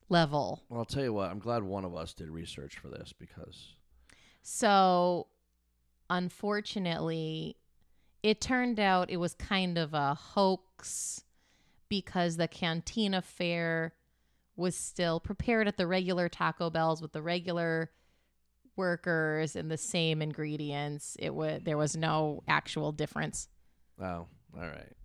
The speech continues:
Speaker 2: No. Okay. We'll leave that in just because I like looking like a fool.
Speaker 1: Urban legends in fast food.
Speaker 2: Hey, let's talk about the Noid. I love
Speaker 1: Oh,
Speaker 2: this.
Speaker 1: great
Speaker 2: I l-,
Speaker 1: story.
Speaker 2: I love this. It's
Speaker 1: This is a
Speaker 2: so
Speaker 1: good
Speaker 2: good.
Speaker 1: one. The Noid was Domino's?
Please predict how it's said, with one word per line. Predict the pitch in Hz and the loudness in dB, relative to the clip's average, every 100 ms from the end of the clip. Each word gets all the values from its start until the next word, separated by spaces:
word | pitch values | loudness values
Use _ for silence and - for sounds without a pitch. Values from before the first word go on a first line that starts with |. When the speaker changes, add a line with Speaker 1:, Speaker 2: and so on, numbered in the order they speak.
| - - | -20 -16
Speaker 2:
No. | 87 82 - _ _ - - - - - | -12 -12 -14 _ _ -20 -20 -20 -16 -10
Okay. | 95 - - 65 - | -8 -8 -12 -14 -2
We'll | 131 | 0
leave | 170 180 | 2 2
that | 151 113 | 2 2
in | 101 | 0
just | 92 95 | -4 -6
because | 90 - 85 85 | -8 -4 -4 -4
I | 85 | -6
like | 85 80 | -4 -6
looking | - 76 85 | -10 -14 -16
like | 85 | -16
a | - | -18
fool. | - 76 - - - - | -16 -16 -16 -20 -6 4
Speaker 1:
Urban | 247 226 202 | 6 6 4
legends | 180 175 170 160 160 | 4 4 2 -2 0
in | 160 156 156 | 0 0 -2
fast | 151 165 151 - | -4 -4 -4 -2
food. | 170 156 - - - _ | 0 0 -2 -10 -20 _
Speaker 2:
Hey, | - 208 160 - | 4 6 6 2
let's | 135 180 - | 2 2 0
talk | - 156 147 | 0 0 2
about | 123 127 104 | 2 2 2
the | 110 | 0
Noid. | 107 110 110 101 90 82 - _ - | 4 6 6 6 2 -6 -16 _ 0
I | 123 | 2
love | 120 120 262 98 92 | 6 8 8 8 4
Speaker 1:
Oh, | |
Speaker 2:
this. | - | 2
Speaker 1:
great | - 330 254 - | 0 0 0 2
Speaker 2:
I | 131 | 2
l-, | |
Speaker 1:
story. | 123 240 226 202 185 | 2 -2 -4 -4 0
Speaker 2:
I | 131 143 151 147 - | 2 2 0 -4 -8
love | 120 127 139 143 135 101 | -10 -4 0 0 0 -4
this. | 82 78 - 101 | -10 -10 -14 -12
It's | 98 | -6
Speaker 1:
This | 160 | -2
is | |
a | |
Speaker 2:
so | 156 127 | 2 2
Speaker 1:
good | 117 | 4
Speaker 2:
good. | 120 92 | 4 2
Speaker 1:
one. | 90 - _ _ _ - | -2 -8 _ _ _ -2
The | 208 | 4
Noid | 214 233 247 | 6 6 4
was | 226 208 196 180 | 4 4 4 2
Domino's? | 190 196 240 277 294 - | 4 4 4 0 -2 -10